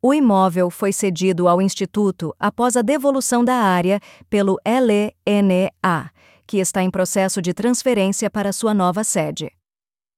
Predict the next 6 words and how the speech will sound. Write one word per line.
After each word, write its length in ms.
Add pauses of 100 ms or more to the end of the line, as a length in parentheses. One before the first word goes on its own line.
(260)
A 80
mudança 600
do 280
L 400
N 320
A 240